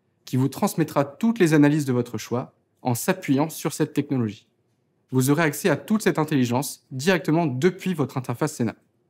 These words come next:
Avant de conclure, je voudrais insister sur les avantages d'une telle technologie pour vous, courtier. Vous gagnez en transparence, dans le sens où vous accédez à toutes les informations sur lesquelles nous basons nos analyses dans une logique de co-construction. On travaille avec les mêmes données.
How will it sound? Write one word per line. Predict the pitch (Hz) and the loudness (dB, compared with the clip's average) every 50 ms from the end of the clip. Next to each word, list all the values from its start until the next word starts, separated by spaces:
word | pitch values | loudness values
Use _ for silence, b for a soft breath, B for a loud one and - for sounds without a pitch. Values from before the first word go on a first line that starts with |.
| _ _ _ _ _ _ _ _ _ | _ _ _ _ _ _ _ _ _
Avant | 143 151 180 226 | 2 4 4 6
de | 214 196 | 4 4
conclure, | 160 175 143 - - 107 107 - - _ _ _ _ _ _ _ _ | 4 4 2 2 0 -2 -4 -6 -10 _ _ _ _ _ _ _ _
je | - 123 135 | 0 2 4
voudrais | 139 147 147 151 196 175 | 6 6 6 6 4 2
insister | 175 - - - - - 214 | 2 0 -2 -4 -2 0 0
sur | 208 - 156 | 0 2 2
les | 135 135 127 131 160 | 2 2 4 4 2
avantages | 156 156 156 151 185 180 156 127 | 2 2 2 2 2 2 2 2
d'une | 131 127 123 127 | 2 0 0 2
telle | - 202 202 196 | 2 2 2 2
technologie | - 156 - 160 147 139 131 131 165 - | -2 -2 0 2 4 4 4 2 -2 -2
pour | - - 123 113 | -2 -4 -2 -2
vous, | 117 120 151 175 | -2 -2 -4 -4
courtier. | - 127 113 - - - - _ _ _ _ _ _ _ _ _ - | -4 -8 -10 -10 -12 -16 -16 _ _ _ _ _ _ _ _ _ -2
Vous | 127 131 | 0 4
gagnez | 135 165 175 185 190 208 | 4 6 6 6 6 4
en | 175 131 | 2 2
transparence, | 113 - - 196 190 - - - 143 117 110 110 - - - - _ _ _ _ _ _ _ _ _ _ _ _ _ _ _ - | -2 0 0 0 0 0 0 -2 -2 -2 -4 -6 -10 -14 -18 -20 _ _ _ _ _ _ _ _ _ _ _ _ _ _ _ 0
dans | 127 135 | 4 4
le | 143 151 | 4 4
sens | 147 - 196 190 - - - - | 4 4 2 2 0 -2 -6 -6
où | 143 131 | -2 2
vous | 143 151 | 2 2
accédez | 147 - - 139 139 175 | 2 2 2 2 2 2
à | 160 120 127 - - _ _ _ _ - | 2 0 -2 -4 -10 _ _ _ _ 0
toutes | 220 226 - | 0 0 2
les | 170 160 | 2 2
informations | 156 - 160 147 143 147 - 180 | 2 4 4 4 4 2 0 -2
sur | 170 - 147 | -2 0 0
lesquelles | 131 127 127 - 156 147 127 | 0 0 2 2 4 4 4
nous | 120 113 | 4 2
basons | 113 120 151 165 151 175 180 | 0 2 2 2 4 4 4
nos | 156 127 131 | 4 4 4
analyses | 127 120 110 113 127 131 147 147 - _ _ _ _ _ _ _ | 2 2 0 0 -2 -4 -6 -10 -16 _ _ _ _ _ _ _
dans | - 127 123 | -2 0 4
une | 139 143 143 | 6 6 6
logique | 143 139 175 156 131 | 6 4 2 0 0
de | 123 123 | 0 -2
co-construction. | - - 190 - - 151 - - 131 123 - 104 98 - _ _ _ _ _ _ _ _ _ _ _ _ - | 0 -2 -4 -4 -2 -4 -4 -4 -6 -6 -6 -8 -12 -12 _ _ _ _ _ _ _ _ _ _ _ _ -4
On | 127 117 | -4 -2
travaille | - - 127 139 156 156 | 0 2 4 4 4 4
avec | 123 120 127 127 - | 4 2 0 0 0
les | 120 113 | 2 2
mêmes | 113 127 147 165 160 139 | 4 6 6 6 6 4
données. | 117 113 101 - | 4 2 -2 -6